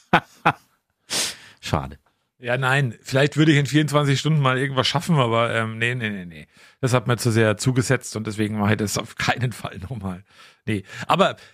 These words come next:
Speaker 1: ich kann mal noch was, wenn, jetzt haben wir ja einiges gehört hier von der Region, ich kann
Speaker 2: Ja.
Speaker 1: noch ein bisschen was von meinem Urlaub erzählen. Und
Speaker 2: Erzähl
Speaker 1: zwei,
Speaker 2: mal
Speaker 1: drei,
Speaker 2: kurz was.
Speaker 1: zwei
Speaker 2: Ja.
Speaker 1: Beobachtungen, die mir aufgefallen sind im Urlaub.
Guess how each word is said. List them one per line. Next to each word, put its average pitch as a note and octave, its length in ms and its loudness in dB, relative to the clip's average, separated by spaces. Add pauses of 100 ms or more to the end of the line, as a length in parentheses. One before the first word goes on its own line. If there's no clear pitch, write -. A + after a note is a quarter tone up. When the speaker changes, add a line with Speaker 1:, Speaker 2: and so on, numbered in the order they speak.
(120)
Speaker 1:
ich - 160 -8
kann G3 160 -2
mal G#3+ 80 0
noch D#3 160 2
was, D#3 280 0
wenn, C3+ 380 -4
jetzt B2+ 160 -12
haben E3 60 2
wir D#3+ 80 4
ja A#2 60 0
einiges D3 280 0
gehört C3+ 280 2
hier C3+ 120 -2
von C#3+ 80 -4
der B2 80 0
Region, A2 300 -2
ich - 80 -6
kann D#3+ 100 0
Speaker 2:
Ja. F3 80 6
Speaker 1:
noch D#3 60 4
ein - 40 2
bisschen D#3 160 2
was D#3 140 2
von D#3 80 -4
meinem B2+ 160 -2
Urlaub C#3+ 220 4
erzählen. G#2 280 -4
Und G2+ 60 -6
Speaker 2:
Erzähl A#2+ 140 0
Speaker 1:
zwei, C3 80 4
Speaker 2:
mal D#3+ 80 0
Speaker 1:
drei, D3+ 60 6
Speaker 2:
kurz E3 140 2
was. F3 240 -10 (200)
Speaker 1:
zwei D#3+ 180 0
Speaker 2:
Ja. G#3+ 60 2
Speaker 1:
Beobachtungen, D#3+ 520 2
die C3 80 2
mir B2+ 200 0
aufgefallen A2+ 400 -2
sind A#2 160 -4
im A#2+ 100 -6
Urlaub. D3 360 -4